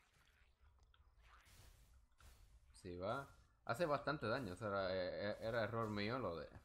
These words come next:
<laughs> no, ni siquiera, no sé cómo se cambió, tengo que ver la tecla que, que los cambia, porque luego, ah, estoy haciendo algo y capaz y me, me, me pasa eso de nuevo. Pero bueno, estas flechas que tenemos aquí son el inventario. Oh, un boss, un boss, un boss.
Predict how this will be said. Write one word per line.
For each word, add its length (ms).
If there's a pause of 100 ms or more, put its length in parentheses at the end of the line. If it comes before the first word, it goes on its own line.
(420)
<laughs> 160
no, 280 (340)
ni 100
siquiera, 300
no 180
sé 160
cómo 200
se 120
cambió, 320 (140)
tengo 200
que 80
ver 120
la 160
tecla 340
que, 320
que 100
los 160
cambia, 440
porque 220
luego, 580
ah, 220
estoy 180
haciendo 360
algo 280
y 80
capaz 340
y 40
me, 260 (600)
me, 800
me 180
pasa 320
eso 180
de 60
nuevo. 320 (400)
Pero 160
bueno, 220
estas 280
flechas 340
que 80
tenemos 380
aquí 540
son 640
el 80
inventario. 520
Oh, 80
un 140
boss, 360
un 120
boss, 320
un 140
boss. 340